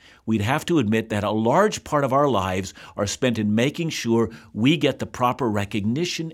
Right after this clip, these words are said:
and credit for what we do. But what if what ultimately mattered was God giving growth, and that our task was merely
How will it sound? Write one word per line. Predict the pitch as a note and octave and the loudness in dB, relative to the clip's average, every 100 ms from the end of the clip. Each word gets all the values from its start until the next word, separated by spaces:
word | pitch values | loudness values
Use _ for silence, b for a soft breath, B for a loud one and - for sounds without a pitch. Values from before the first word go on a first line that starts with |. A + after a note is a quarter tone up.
| - | -8
and | G2 | -8
credit | - - A#2 F2+ F#2+ b b | -6 -4 -2 -4 -8 b b
for | - G#2 | -6 -4
what | G2+ G#2 G#2+ _ _ | 0 -2 -4 _ _
we | C#3+ D#3 | 0 2
do. | G#2 F2+ C#2+ - _ _ _ - | 2 -2 -8 -16 _ _ _ 0
But | E3 | 2
what | G3 C4+ | 4 4
if | - | 4
what | D#3 D3 - | 4 4 4
ultimately | D#3+ F3 D3+ C3+ B2+ | 4 4 2 4 4
mattered | A#2+ A2 A2+ A2 | 4 2 2 0
was | A#2+ G2+ | 0 -2
God | G2 B2 A#2 A#2 | -2 2 2 0
giving | F#2+ G#2 G2+ | -2 -4 -4
growth, | F#2+ F#2+ D#2+ F2 - _ B B B | -4 -8 -8 -14 -20 _ B B B
and | D#3 D#3 | 0 4
that | E3 | 6
our | G3+ | 4
task | - D3+ D3+ D#3 - | 2 0 0 -2 -2
was | C3 | 0
merely | A2+ D3 G3+ G#3+ F#3+ | 2 2 4 2 -2